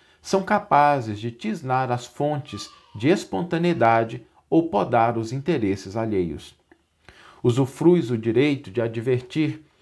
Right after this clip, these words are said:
nos setores em que trazes o encargo de ensinar. Contudo, é preciso hajas adquirido imenso patrimônio de amor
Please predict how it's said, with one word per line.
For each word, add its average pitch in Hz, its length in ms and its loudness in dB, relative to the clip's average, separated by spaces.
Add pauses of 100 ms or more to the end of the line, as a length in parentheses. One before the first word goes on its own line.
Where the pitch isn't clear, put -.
(140)
nos 165 180 2
setores 185 580 2
em 185 80 -4
que 180 100 -6
trazes 139 560 0
o 139 80 -4
encargo 120 540 0
de 113 80 -8
ensinar. 117 560 -6 (640)
Contudo, 127 640 -2 (320)
é 117 80 2
preciso 175 640 0
hajas 123 420 2
adquirido 113 560 -4
imenso 180 640 -4
patrimônio 160 720 -4
de 151 80 -2
amor 110 520 0